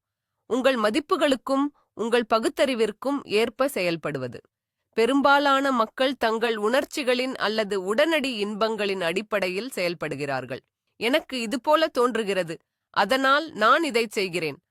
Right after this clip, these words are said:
ஆனால் ஒரு ஸ்டோயிக் கேட்கிறார், "சரியான செயல் எது? என் நீண்ட கால குறிக்கோள்களுக்கு எது உகந்தது?"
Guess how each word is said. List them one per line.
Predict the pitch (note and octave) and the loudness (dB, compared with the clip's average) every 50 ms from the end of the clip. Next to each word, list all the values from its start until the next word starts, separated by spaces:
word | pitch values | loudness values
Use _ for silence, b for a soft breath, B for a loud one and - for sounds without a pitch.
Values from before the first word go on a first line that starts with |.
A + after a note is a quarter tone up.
| _ _ _ | _ _ _
ஆனால் | - F3+ G3+ G#3+ A3 A#3 C4 C#4+ D#4 C#4 - | 0 0 2 2 4 4 2 2 2 -2 -4
ஒரு | - G3+ G#3 A3 C#4 | -4 -2 0 -2 -2
ஸ்டோயிக் | - - C4+ C4+ C#4+ D4+ B3 - _ _ | -2 2 2 2 2 2 -2 -8 _ _
கேட்கிறார், | - A3 G#3 - _ G3 F#3 E3+ D#3 C#3+ - _ _ _ _ _ _ | -2 -2 -2 -2 _ -4 -2 0 0 -2 -2 _ _ _ _ _ _
"சரியான | _ - - A3+ A3 B3 C4 C#4+ D4+ E4 E4+ E4 B3+ | _ -4 -2 0 0 2 2 4 4 4 2 0 -2
செயல் | - C4 A#3 A#3 A#3 | 0 0 0 2 0
எது? | G#3+ F#3+ E3 F#3+ G#3 B3 D#4 - _ _ _ _ _ _ | 0 -2 -2 -2 -2 -2 -4 -8 _ _ _ _ _ _
என் | - A3 B3+ C4+ C4 | -2 -2 0 0 0
நீண்ட | B3+ C#4 D#4 E4+ F4 G4 F4+ | 0 0 0 2 2 2 2
கால | - D#4 C4 C4 C#4+ C#4+ | 2 2 2 2 2 0
குறிக்கோள்களுக்கு | C#4+ - B3+ B3+ B3+ - - C4+ B3+ B3+ G#3+ A#3 A3+ A3 G#3 - G#3+ G#3 F#3 | -2 -2 -4 -6 -6 0 2 2 2 2 0 0 -2 -2 -4 -6 -8 -6 -4
எது | F#3+ G#3+ G#3 D#4+ F4 C#4+ | -4 -2 -2 -2 -4 -2
உகந்தது?" | A#3 F#3+ A#3+ A#3+ A#3 G#3 G#3 F3+ F#3 F#3 | -2 0 0 0 0 -2 -4 -4 -6 -8